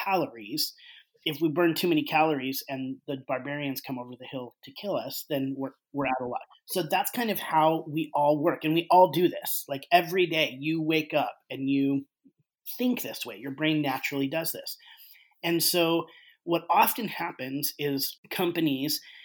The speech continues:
they're so close to their marketing and messaging that they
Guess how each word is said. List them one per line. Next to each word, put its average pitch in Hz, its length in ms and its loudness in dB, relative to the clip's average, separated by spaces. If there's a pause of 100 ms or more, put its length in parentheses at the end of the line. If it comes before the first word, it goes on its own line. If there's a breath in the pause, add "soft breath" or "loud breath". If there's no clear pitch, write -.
(280 loud breath)
they're 156 160 2
so 196 400 4
close 156 600 4
to - 180 0
their 139 220 4
marketing 143 640 -2
and 135 180 0
messaging 170 640 -2 (320 loud breath)
that 170 180 -2
they 147 280 -2